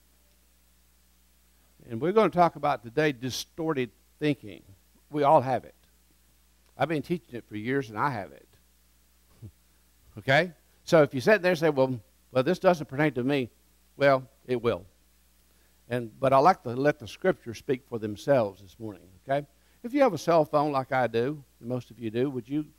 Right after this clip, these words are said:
reach in there and flip it off? I was teaching not too long ago, actually,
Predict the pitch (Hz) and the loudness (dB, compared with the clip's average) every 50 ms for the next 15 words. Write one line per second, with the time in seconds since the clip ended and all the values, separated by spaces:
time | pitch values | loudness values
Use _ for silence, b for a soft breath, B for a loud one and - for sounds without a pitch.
0 | _ _ _ _ _ 139 139 131 - 131 123 131 127 123 113 101 - _ _ _ | _ _ _ _ _ -10 -10 -10 -10 -8 -6 -4 -4 -4 -4 -6 -10 _ _ _
1 | _ _ - 135 - 127 117 113 117 123 135 - _ _ _ _ _ _ _ _ | _ _ -14 -10 -6 -4 -2 -2 -2 -2 -4 -6 _ _ _ _ _ _ _ _
2 | _ _ _ _ _ _ _ _ _ _ _ _ _ _ _ _ _ _ _ _ | _ _ _ _ _ _ _ _ _ _ _ _ _ _ _ _ _ _ _ _
3 | _ _ _ _ _ - 131 156 151 135 - - 196 214 175 - 135 139 143 - | _ _ _ _ _ 0 0 0 0 0 2 4 4 4 4 2 -2 -2 -2 -2
4 | - - 165 147 139 143 139 123 107 107 107 139 147 120 113 139 156 - - - | -2 -2 0 2 4 4 2 2 -2 -2 2 2 4 4 4 2 0 -2 -10 -14
5 | 110 101 110 123 | -12 -12 -12 -12